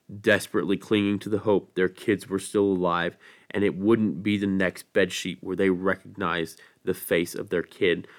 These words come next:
or the clothes that they sent their kid to school with. Eventually, it would get to the point where they'd have to go back through and try and look as hard as possible to see if any portion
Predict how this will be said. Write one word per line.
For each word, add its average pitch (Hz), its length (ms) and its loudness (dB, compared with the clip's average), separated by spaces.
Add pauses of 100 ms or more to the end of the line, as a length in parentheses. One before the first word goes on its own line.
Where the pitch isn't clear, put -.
(240)
or 110 140 0
the 95 180 -2 (160)
clothes 101 400 4
that 95 120 -8
they 90 120 2
sent 90 240 -4
their 95 120 -2
kid 95 260 -6
to 98 80 -6
school 90 420 -2
with. 85 340 -6 (1200)
Eventually, 113 480 2
it - 20 2
would 110 180 4
get 113 200 2
to - 100 -14
the 110 100 0
point - 400 0 (340)
where 107 120 2
they'd 104 160 6
have 107 220 -4
to 110 80 -2
go 110 160 4
back 98 320 0
through 101 440 0 (340)
and 110 160 -4
try 110 380 2
and 107 260 0
look 107 180 2
as 98 100 -6
hard 110 420 2
as 107 120 2
possible 95 540 -2
to 90 100 -8
see 117 260 0
if 98 120 -2 (260)
any 123 260 8
portion 120 640 2